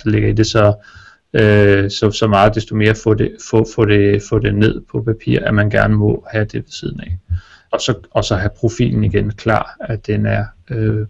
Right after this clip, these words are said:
privat eller ikke privat, og så videre. Og, og hvis det er privat, jamen, så tror jeg, øh, at rådet er, at man også skal sætte sig ind i reglerne i forhold til, hvad man må og ikke må, fordi der er jo sager, hvor at, øh, blogger og så videre også er blevet ansvarlige for nogle ting, de lægger op,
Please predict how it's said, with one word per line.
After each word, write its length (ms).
privat 340
eller 160
ikke 180
privat, 260
og 60
så 100
videre. 260
Og, 200
og 120
hvis 220
det 180
er 80
privat, 420
jamen, 160
så 260
tror 200
jeg, 280
øh, 380
at 140
rådet 260
er, 100
at 60
man 120
også 160
skal 160
sætte 220
sig 100
ind 80
i 60
reglerne 420
i 20
forhold 240
til, 80
hvad 140
man 160
må 140
og 120
ikke 120
må, 220
fordi 280
der 60
er 160
jo 120
sager, 360
hvor 280
at, 220
øh, 420
blogger 400
og 340
så 120
videre 220
også 280
er 100
blevet 140
ansvarlige 600
for 80
nogle 240
ting, 200
de 120
lægger 200
op, 200